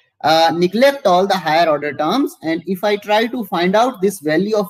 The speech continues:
del square U by del X del Y at point I comma J,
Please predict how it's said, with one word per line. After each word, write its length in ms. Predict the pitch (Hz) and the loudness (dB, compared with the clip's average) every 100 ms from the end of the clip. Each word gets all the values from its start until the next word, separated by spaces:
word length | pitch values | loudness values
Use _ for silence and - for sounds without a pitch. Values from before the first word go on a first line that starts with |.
| 131 | -4
del 180 | 156 196 | -2 -2
square 360 | - 233 220 | -2 -2 0
U 140 | 185 156 | 0 2
by 160 | 156 | 0
del 220 | 151 143 151 | 0 -2 -2
X 300 | 160 - - _ _ _ - | -6 -14 -20 _ _ _ -8
del 260 | 123 160 220 | -2 2 2
Y 300 | 151 - - | 2 0 -2
at 140 | 202 - - | -4 -6 -6
point 280 | 165 156 | -6 -2
I 220 | 160 185 220 | 0 0 -2
comma 360 | 156 131 127 117 | -4 -4 -6 -4
J, 280 | 135 214 | -4 -4